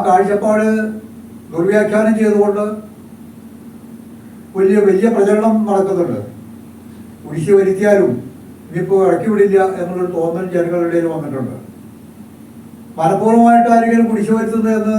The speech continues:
നമ്മൾ കാണുന്നില്ല. എന്നാൽ ചില ആളുകൾ അടയ്ക്കാൻ നിർവാഹമുള്ളവരും കുടിശ്ശിക വരുത്തുന്നുണ്ട്. ഇപ്പോ പ്രളയത്തിനും കോവിഡിന് ശേഷം ലോൺ എടുത്തിട്ടുള്ള ആളുകൾക്ക് തിരിച്ചടവ് ശേഷി കുറഞ്ഞു വന്നതിനെ തുടർന്ന്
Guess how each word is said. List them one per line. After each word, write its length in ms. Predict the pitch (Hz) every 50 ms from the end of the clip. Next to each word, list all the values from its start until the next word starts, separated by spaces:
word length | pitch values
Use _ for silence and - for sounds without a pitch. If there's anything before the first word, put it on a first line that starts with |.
| 214
നമ്മൾ 160 | 208 202 202 202 196 196
കാണുന്നില്ല. 400 | 190 185 185 185 175 170 151 131 - - - - - - - - - - - - - - - - -
എന്നാൽ 220 | 165 185 196 202 196 190
ചില 120 | 185 180 196 208 190
ആളുകൾ 260 | 190 196 196 196 196 196
അടയ്ക്കാൻ 340 | 185 180 175 - 196 196 196 196 190 190
നിർവാഹമുള്ളവരും 800 | 175 165 180 185 185 - 196 202 196 180 175 165 160 160 165 - - - - - - - - - - - - - - - - - - - - -
കുടിശ്ശിക 320 | 165 160 170 175 196 196 190
വരുത്തുന്നുണ്ട്. 480 | 180 165 160 165 170 160 135 113 110 104 - - - - - - - - - - - - - - - - - - - - - - - - - - - - -
ഇപ്പോ 120 | - 151 156 160 160
പ്രളയത്തിനും 520 | 170 160 165 175 180 175 190 190 190 190 190 190 190 -
കോവിഡിന് 420 | 180 170 170 175 175 190 190 185 185 -
ശേഷം 280 | 190 180 170 - 190 185 185 - - - - - - - - - - - - - - - - - - - - - -
ലോൺ 180 | 165 170 190 196 202
എടുത്തിട്ടുള്ള 320 | 214 202 220 202 208 214 208
ആളുകൾക്ക് 420 | 202 196 196 208 202 - - 131 127 120 123 - - - - - - - - - - - - - - - - - - - - - - - - - - - - -
തിരിച്ചടവ് 480 | 175 170 196 190 226 220 220 226 220 -
ശേഷി 280 | 214 214 208 214 220 226 226 226 202 175 - - - - - - - - -
കുറഞ്ഞു 260 | 180 175 180 190 226 226
വന്നതിനെ 300 | 220 214 214 214 214 220 208
തുടർന്ന് 360 | 208 196 202 202 202 208 214